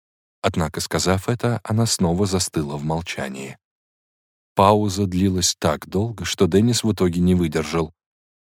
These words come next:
«Кто это сделал?» «Тони Брим, чтобы жениться на Джин».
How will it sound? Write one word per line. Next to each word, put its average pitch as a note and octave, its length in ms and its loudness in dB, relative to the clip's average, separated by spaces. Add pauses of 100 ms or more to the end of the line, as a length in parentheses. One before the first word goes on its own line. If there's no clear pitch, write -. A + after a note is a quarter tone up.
(260)
«Кто F#2 280 4
это F2 180 2
сделал?» C#2 560 -4 (1200)
«Тони A2+ 280 4
Брим, E2+ 340 0 (160)
чтобы F#2 360 0
жениться F#2 480 -2
на G2+ 160 0
Джин». D2+ 440 -6